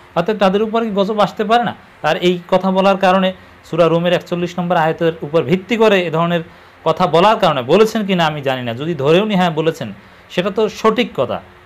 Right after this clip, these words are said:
তো এতে শিয়া হয়ে যায় কিভাবে? কি বলছেন শেখ মতিউর রহমান মাদানী? এতে তো বোঝা যায় যে তার নিজের কথা নিজেই ধরা খেয়ে গেলেন, একেবারে হাস্যকর এবং বিভ্রান্তিকর, চূড়ান্ত পর্যায়ের বিভ্রান্তিকর কথাবার্তা তিনি প্রচার করছেন। তিনি তাদের বিরুদ্ধে বলেছেন,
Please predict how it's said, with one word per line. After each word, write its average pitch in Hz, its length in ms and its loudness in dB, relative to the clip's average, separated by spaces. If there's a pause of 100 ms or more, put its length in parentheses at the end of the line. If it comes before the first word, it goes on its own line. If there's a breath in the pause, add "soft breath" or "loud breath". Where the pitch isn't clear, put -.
তো 185 60 -2
এতে 196 120 -4
শিয়া 247 320 0
হয়ে 214 140 4
যায় 147 200 0
কিভাবে? 104 420 -10
কি 233 140 -6
বলছেন 175 420 -4
শেখ 127 260 -8
মতিউর 117 240 -10
রহমান 107 220 -10
মাদানী? 98 300 -10 (240 loud breath)
এতে 202 180 -6
তো 247 100 -6 (200)
বোঝা 190 220 2
যায় 214 160 2
যে 180 120 -2
তার 190 140 2
নিজের 180 280 -2
কথা 208 220 -4
নিজেই 208 240 -2
ধরা 143 220 -2
খেয়ে 139 200 -6
গেলেন, 107 180 -8 (300 loud breath)
একেবারে 233 400 2
হাস্যকর 175 540 2
এবং 160 200 0 (260 loud breath)
বিভ্রান্তিকর, 170 640 -2 (160)
চূড়ান্ত 240 340 0
পর্যায়ের 160 400 -2
বিভ্রান্তিকর 135 460 -8
কথাবার্তা 120 400 -6
তিনি 107 200 -14
প্রচার 104 280 -12
করছেন। 98 280 -14 (300)
তিনি 151 200 -4
তাদের 151 300 0
বিরুদ্ধে 143 320 -4
বলেছেন, 135 380 -6